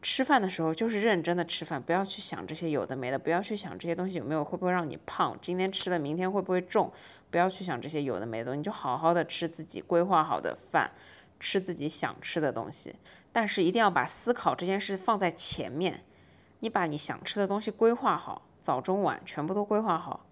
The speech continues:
然后去实践它，这样远远比你自己在吃了很多不该吃的、暴食了很多小零食之后的后悔要来得有用很多。暴食之后的这种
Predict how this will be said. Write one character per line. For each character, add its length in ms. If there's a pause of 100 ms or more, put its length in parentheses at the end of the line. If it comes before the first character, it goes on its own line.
然 220
后 180
去 180
实 180
践 280
它， 160 (560)
这 100
样 160
远 160
远 180
比 140
你 140
自 120
己 120
在 140
吃 260
了 80
很 120
多 120
不 160
该 200
吃 240
的、 80
暴 300
食 180
了 80
很 160
多 140
小 240
零 160
食 160
之 160
后 180
的 60
后 260
悔 240
要 120
来 180
得 80
有 160
用 160
很 180
多。 300 (520)
暴 160
食 160
之 160
后 100
的 80
这 100
种 240